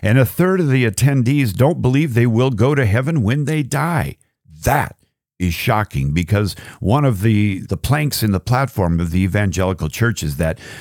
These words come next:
is that we are sinners and we need Jesus Christ. As Catholics, we'd say original sin. We need Jesus Christ, baptism, to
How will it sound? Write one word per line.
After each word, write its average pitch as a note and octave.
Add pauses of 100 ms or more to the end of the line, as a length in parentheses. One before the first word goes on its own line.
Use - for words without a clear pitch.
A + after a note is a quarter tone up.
(260)
is F#2
that G#2
we B2+
are G2
sinners C3+ (100)
and G2
we C3
need A#2
Jesus F#2
Christ. - (360)
As D2+
Catholics, A#2
we'd G2
say A2
original G2
sin. C3+ (300)
We G2+
need A#2+
Jesus F2
Christ, G2+
baptism, F#2+ (300)
to A#2+